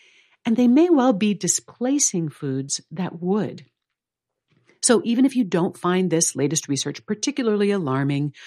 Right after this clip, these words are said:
or you favor a different non-caloric sweetener that is not currently under the media microscope, I would still recommend consuming artificial sweeteners and foods made with them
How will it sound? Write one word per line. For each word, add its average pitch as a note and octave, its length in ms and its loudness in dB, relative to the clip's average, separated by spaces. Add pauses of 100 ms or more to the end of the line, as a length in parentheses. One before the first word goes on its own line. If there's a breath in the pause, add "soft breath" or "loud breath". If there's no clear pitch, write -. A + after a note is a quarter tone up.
(280 loud breath)
or A#3+ 380 4 (140)
you E3+ 120 0
favor G3+ 460 -2
a G3+ 80 -4
different A#3+ 540 -4 (100)
non-caloric D3+ 600 -4
sweetener E3 360 -2
that F3 140 -4
is D3+ 120 -4
not E3 320 -2
currently D3 720 -4
under D3 240 -2
the C#3+ 80 -4
media D3 320 -2
microscope, C#3 640 -6 (720 loud breath)
I A3+ 140 -2
would F4 220 2
still G3 600 0
recommend D#3+ 540 -2
consuming E3 560 0
artificial F3+ 420 -2
sweeteners F3 720 -2
and D#3 320 -2
foods F3 460 -4
made F3 320 -2
with G3 320 -4
them C#3+ 400 -4